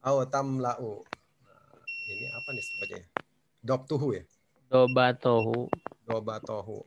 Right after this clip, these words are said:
Speaker 1: Oh,
Speaker 2: Fiil,
Speaker 1: fiil juga, Ustaz?
Speaker 2: dobato fiil.
Speaker 1: Dobatohu. Dobatohu.
Speaker 2: Failnya ba'du, ya, dobatohu
Speaker 1: Oh.
Speaker 2: ba'duhum. Hu-, ba'dunya fa'il dari dobato.
Speaker 1: Fa'il berarti, oh, berarti bacanya dobatahu ba'duhum.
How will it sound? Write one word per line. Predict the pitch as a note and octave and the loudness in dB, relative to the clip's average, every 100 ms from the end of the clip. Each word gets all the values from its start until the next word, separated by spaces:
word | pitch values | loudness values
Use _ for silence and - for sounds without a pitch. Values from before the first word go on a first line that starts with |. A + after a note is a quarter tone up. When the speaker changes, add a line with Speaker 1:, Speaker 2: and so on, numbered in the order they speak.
| - | -12
Speaker 1:
Oh, | B2 | -10
Speaker 2:
Fiil, | B2+ C#3 | -2 4
Speaker 1:
fiil | C3 A2+ | 6 6
juga, | A2 | 2
Ustaz? | A2+ | 0
Speaker 2:
dobato | A2+ A2 G#2+ C3+ | 2 2 4 0
fiil. | C3 A#2+ G#2+ G#2+ B2 - - - _ _ _ _ | 2 2 2 2 -2 -8 -8 -10 _ _ _ _
Speaker 1:
Dobatohu. | A2 G#2+ - - - _ _ _ _ | -14 -14 -14 -18 -18 _ _ _ _
Dobatohu. | B2 C#3 C#3+ C#3+ C#3+ B2+ | 2 6 8 6 6 6
Speaker 2:
Failnya | A#2 A2+ A#2 C#3 | 8 8 6 6
ba'du, | C#3 A#2+ A#2+ B2 A#2 - | 4 4 2 0 0 0
ya, | A2 A2+ | -2 0
dobatohu | A2 G#2+ G#2+ G#2 A2 A#2 | 0 2 0 0 0 0
Speaker 1:
Oh. | A#2+ | 2
Speaker 2:
ba'duhum. | A#2 G#2+ A#2 A#2+ A2+ A#2+ A2+ A2+ | 0 0 -2 -2 0 -2 -2 -2
Hu-, | A#2 A#2 | -2 2
ba'dunya | A2+ G#2+ A2 A2+ B2 | 2 4 2 2 0
fa'il | A#2+ A#2 A#2 A#2 | 0 2 2 2
dari | A2 A2 | 2 0
dobato. | A2+ A2+ A2 A2 A2 | 0 0 0 0 -2
Speaker 1:
Fa'il | A2+ C3 B2 | -4 -6 -6
berarti, | G#2+ G#2 - | -8 -8 -8
oh, | G#2 A2+ B2 B2 A#2 | -8 -4 -4 -4 -6
berarti | G2 G2 B2 B2 | -4 -6 -6 -6
bacanya | G#2+ G#2 G#2+ G#2 B2 C3 B2+ - - - | -4 -4 -4 -4 -4 -4 -6 -8 -8 -4
dobatahu | B2+ C#3 C3+ C3+ C3+ C3 B2 C#3 C3+ C3+ B2+ | 2 4 4 2 2 0 0 0 0 -2 -2
ba'duhum. | C3 B2+ D2 - C#3 C3 C3 C#3+ C#3 | 0 -2 -4 -10 -4 0 2 2 0